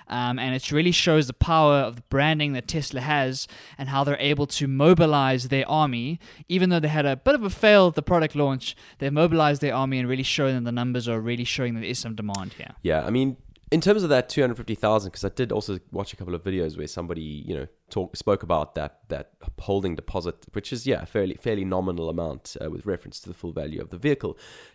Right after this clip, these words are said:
Speaker 2: Do you think that they will be thinking about some sort of provisioning, um, in terms of, you know, not all orders being fulfilled? Um,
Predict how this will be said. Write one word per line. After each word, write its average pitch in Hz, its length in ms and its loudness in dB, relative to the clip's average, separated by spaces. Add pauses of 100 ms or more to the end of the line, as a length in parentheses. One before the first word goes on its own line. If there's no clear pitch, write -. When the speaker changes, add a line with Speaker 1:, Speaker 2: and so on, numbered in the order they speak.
Speaker 2:
Do - 80 -4
you 240 240 0
think 165 440 -2
that 131 160 -8
they 127 100 4
will 120 160 2
be 107 560 -6 (140)
thinking 107 340 -6
about 87 260 -4
some 87 140 -8
sort 95 160 -10
of - 80 -12
provisioning, 113 840 -4
um, 87 200 -2
in 85 120 -6
terms 90 240 -10
of, 85 120 -10 (280)
you 101 80 -10
know, 80 140 -6 (420)
not 110 220 0
all 95 300 2
orders 87 320 -2
being 82 300 -8
fulfilled? 117 640 -4 (380)
Um, 98 320 0